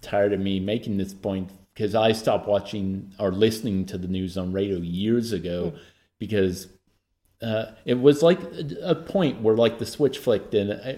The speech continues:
Speaker 1: I, I, I very clearly saw that basically the subtext of every single story was, "Hey, here's what you need to be angry or sad about today."
Speaker 2: Yeah. It,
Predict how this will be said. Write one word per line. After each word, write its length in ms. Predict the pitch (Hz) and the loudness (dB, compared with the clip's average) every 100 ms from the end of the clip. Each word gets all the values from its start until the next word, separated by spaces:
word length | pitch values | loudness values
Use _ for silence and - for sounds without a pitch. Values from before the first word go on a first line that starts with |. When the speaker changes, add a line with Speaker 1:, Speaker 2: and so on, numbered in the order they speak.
| 123 117 131 - - | -10 -8 -8 -10 -4
Speaker 1:
I, 60 | 110 | 0
I, 200 | 120 113 | 2 4
I 80 | 123 | 2
very 320 | 117 123 120 123 | 4 2 2 0
clearly 500 | - 123 110 110 98 | -2 0 0 0 -4
saw 540 | - 117 110 98 98 - - _ _ _ - | -2 -2 0 -2 -6 -12 -20 _ _ _ -2
that 360 | 107 - - _ _ - | 0 -2 -12 _ _ 2
basically 480 | 127 - 139 117 | 2 2 -2 -2
the 100 | 113 | -2
subtext 600 | - 127 113 - 107 - | -2 0 0 -2 -6 -2
of 200 | 107 85 - | -2 -2 -4
every 260 | 107 127 | -4 -2
single 340 | 113 - 113 107 | -6 -6 -4 -6
story 380 | - 113 117 107 | -4 -4 -2 -2
was, 260 | 92 85 - - _ | -2 -4 -10 -20 _
"Hey, 440 | - 170 123 - - | -2 2 0 -2 -6
here's 260 | 143 165 165 | 0 2 2
what 160 | 135 | 0
you 120 | 120 117 | 0 0
need 160 | 117 | 0
to 40 | 110 | 0
be 220 | 110 110 | -4 -4
angry 400 | 110 113 110 104 | -2 0 0 0
or 60 | 98 | 0
sad 320 | - 107 104 | 2 2 2
about 320 | 98 95 - | 0 -2 -4
today." 280 | 104 104 117 - - - _ | 2 4 4 2 -6 -20 _
Speaker 2:
Yeah. 80 | |
It, 80 | 214 | 0